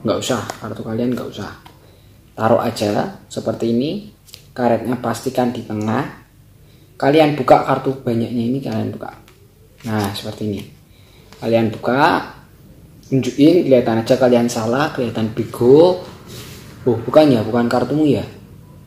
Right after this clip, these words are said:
Bukan, kartuku bukan itu. Oke, nggak apa-apa. Kita puter, ya, kita puter ke depan.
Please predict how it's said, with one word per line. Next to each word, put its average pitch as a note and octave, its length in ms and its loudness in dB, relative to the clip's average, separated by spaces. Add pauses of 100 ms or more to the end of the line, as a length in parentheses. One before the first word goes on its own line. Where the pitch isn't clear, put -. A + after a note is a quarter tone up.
(100)
Bukan, D3 480 0
kartuku C#3+ 400 0
bukan A#2+ 320 -2
itu. A2+ 160 -6
Oke, C3+ 400 -2
nggak A2 160 -4
apa-apa. A2 280 -6 (1000)
Kita C3+ 320 2
puter, C3+ 280 4 (520)
ya, A#2 240 -4
kita A2+ 240 -4
puter A#2+ 240 -4
ke A#2+ 80 -6
depan. C3+ 560 -2